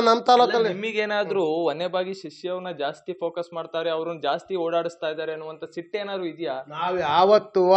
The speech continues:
Speaker 1: ರಾಜಕಾರಣಿಯಾಗಿ ಎಲ್ಲಾ ನಾಯಕರು ಬಂದ್ರು ನಾವೇನು ಅದಕ್ಕೇನ್ ಬೇಜಾರು ಮಾಡ್ಕೊಳಲ್ಲ. ಇವತ್ತು ನಾವು ಶೆಟ್ಟಿಕೆರೆ ಹೋಬಳಿಲಿ ನನ್ನ ಸಮಾಜ, ಉಪ್ಪಾರ ಸಮಾಜ ಬರೋರೇ ಮುನ್ನೂರೈವತ್ತು.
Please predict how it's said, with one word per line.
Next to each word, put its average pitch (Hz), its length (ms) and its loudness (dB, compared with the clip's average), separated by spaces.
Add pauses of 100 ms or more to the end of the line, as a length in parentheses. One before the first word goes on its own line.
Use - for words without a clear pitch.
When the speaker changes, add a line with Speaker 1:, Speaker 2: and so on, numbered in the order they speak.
(480)
Speaker 1:
ರಾಜಕಾರಣಿಯಾಗಿ 175 1300 4
ಎಲ್ಲಾ 151 380 6 (540)
ನಾಯಕರು 165 760 2
ಬಂದ್ರು 156 360 2
ನಾವೇನು 139 380 -2
ಅದಕ್ಕೇನ್ 127 380 -2
ಬೇಜಾರು 123 280 -6
ಮಾಡ್ಕೊಳಲ್ಲ. 104 400 -12 (340)
ಇವತ್ತು 175 440 4
ನಾವು 151 680 4 (220)
ಶೆಟ್ಟಿಕೆರೆ 190 460 6
ಹೋಬಳಿಲಿ 147 640 2 (340)
ನನ್ನ 185 240 6
ಸಮಾಜ, 196 400 6
ಉಪ್ಪಾರ 202 420 6
ಸಮಾಜ 180 300 2
ಬರೋರೇ 151 380 4
ಮುನ್ನೂರೈವತ್ತು. 143 720 0